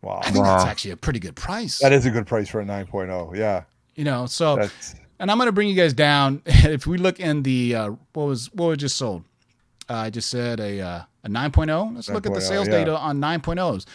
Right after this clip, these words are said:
Speaker 2: So I was saying they range. The average is about eighteen hundred, but that goes back, you know, a, you know, more than ninety days. The high price of, if you wanna see recent sales data for graded
Speaker 3: Hold on,
Speaker 2: comics.
Speaker 3: go back to the nine point oh,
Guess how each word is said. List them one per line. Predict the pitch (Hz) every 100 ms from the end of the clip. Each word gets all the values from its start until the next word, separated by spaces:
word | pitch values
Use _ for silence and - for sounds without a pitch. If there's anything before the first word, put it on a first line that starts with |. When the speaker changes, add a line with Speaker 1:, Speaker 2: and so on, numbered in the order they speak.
| - - _
Speaker 2:
So | - 165
I | 175
was | 180
saying | - 240 180
they | 123 147
range. | 165 190 190 190 165 - - _ _
The | 170
average | 170 202 214 165
is | 143
about | 143 143 123 -
eighteen | 165 143 165
hundred, | 139 151 151
but | 139
that | 147 135
goes | 143 113
back, | 123 120 131
you | 120
know, | 98 95
a, | 110
you | 98 135
know, | 104
more | 110 135
than | 120
ninety | 117 113 104
days. | 110 107 -
The |
high | 104 120
price | - 120 113 104
of, | 101
if | 135 156
you |
wanna | 180 175
see | 143 160
recent | 131 185 180 131
sales | 120 107
data | 95 110 110
for | - 110
graded | 92 131 160
Speaker 3:
Hold | 131
on, |
Speaker 2:
comics. | - 131 131
Speaker 3:
go | 151
back | -
to |
the | 135
nine | 131 127
point | 117 117
oh, | 98 87